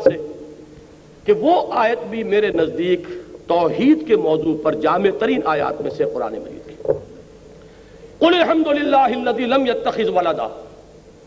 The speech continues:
کہو کہ کل شکر اور کل تعریف اس اللہ کے لیے جس نے کسی کو اپنا بیٹا اولاد نہیں بنایا۔ نمبر ایک، وَلَمْ يَكُنْ لَهُ شَرِيكٌ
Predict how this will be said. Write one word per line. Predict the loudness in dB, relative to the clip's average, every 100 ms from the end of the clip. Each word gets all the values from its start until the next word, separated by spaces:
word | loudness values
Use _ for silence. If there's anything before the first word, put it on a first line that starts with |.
| -20 -20 -20 -20 0
کہو | 4 6 6 4 2 -2
کہ |
کل | 0 2 0 2
شکر | 0 2 0
اور | 0
کل | 0 -2 2
تعریف | 2 2 -2 -4
اس | -4
اللہ | 0 2 2
کے | -2
لیے | -4 -4
جس | -4
نے | -2 -2
کسی | -2 -2
کو | -2 0
اپنا | 0
بیٹا | 2 2 2
اولاد | 0 0 -2
نہیں | -4 -8
بنایا۔ | -8 -10 -12 -4
نمبر | -2 0
ایک، | 2 2 0 -8 -12 -16 -18 -20 -20 -20 -20 -20 -8 0
وَلَمْ | 2 4 2 2
يَكُنْ | 2 2 2
لَهُ | 4 4 4 2 2
شَرِيكٌ | 2 2 2 4